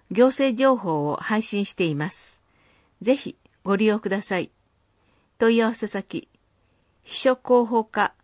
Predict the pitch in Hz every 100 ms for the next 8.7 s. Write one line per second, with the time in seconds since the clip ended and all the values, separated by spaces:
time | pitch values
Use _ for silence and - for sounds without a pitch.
0 | _ _ _ - - 262 - 160 131 -
1 | 247 247 240 233 233 208 - 147 135 -
2 | _ _ _ _ _ _ _ _ _ _
3 | _ _ _ - 208 214 190 185 - _
4 | _ _ _ _ _ _ _ _ - 240
5 | 262 262 - 220 220 - - - 262 -
6 | - 226 - 208 202 _ 196 185 170 _
7 | _ _ _ _ _ _ _ _ 247 262
8 | - 226 196 202 _ - -